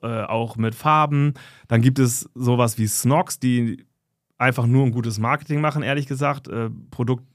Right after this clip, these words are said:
hat mich persönlich nicht überzeugt. Ähm, und du hast jetzt gesagt, du machst jetzt eigentlich,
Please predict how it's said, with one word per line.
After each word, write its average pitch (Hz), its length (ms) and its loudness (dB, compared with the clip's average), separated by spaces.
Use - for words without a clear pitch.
hat 117 140 -4
mich 131 300 2
persönlich 131 520 6
nicht 147 160 0
überzeugt. 147 540 -2
Ähm, 120 440 4
und 127 200 6
du 151 400 6
hast 135 160 2
jetzt 135 140 0
gesagt, 131 280 2
du 127 60 4
machst 143 240 2
jetzt 131 320 -2
eigentlich, 165 760 0